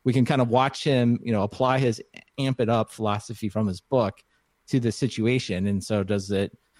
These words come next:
'cause I think the point that they were making on the investor call was like, "No, this is definitely the right strategy. We're gonna make it up in consumption. This is, we, we have the right people, the right team.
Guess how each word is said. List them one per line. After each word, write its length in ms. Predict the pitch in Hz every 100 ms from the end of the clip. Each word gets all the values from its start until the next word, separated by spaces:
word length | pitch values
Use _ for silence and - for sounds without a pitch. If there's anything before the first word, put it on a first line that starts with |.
| _ -
'cause 100 | 123
I 80 |
think 220 | 120 139 113
the 280 | 139 127 110
point 220 | 165 151
that 120 | 127
they 80 | 127
were 80 | 117
making 300 | 120 113 110
on 80 | 101
the 60 |
investor 280 | 101 139 -
call 180 | 113 104
was 140 | 104
like, 140 | 104 98
"No, 180 | 135
this 220 | 127 107 107
is 100 | 92
definitely 360 | 117 117 127
the 100 | 113
right 120 | 107 104
strategy. 720 | - 107 104 98 110 104 104 _ _ -
We're 100 | 113
gonna 200 | 127 120
make 260 | 120 117
it 60 | 117
up 160 | 107 110
in 80 |
consumption. 720 | 104 104 - 104 101 107 98
This 160 | 101 101
is, 120 | 107
we, 220 | 113 107 101
we 260 | 117 127 123
have 240 | 120 123
the 80 | 117
right 220 | 117 113
people, 360 | - 110 110 104
the 80 |
right 220 | 101 117 113
team. 540 | - 110 107 107 107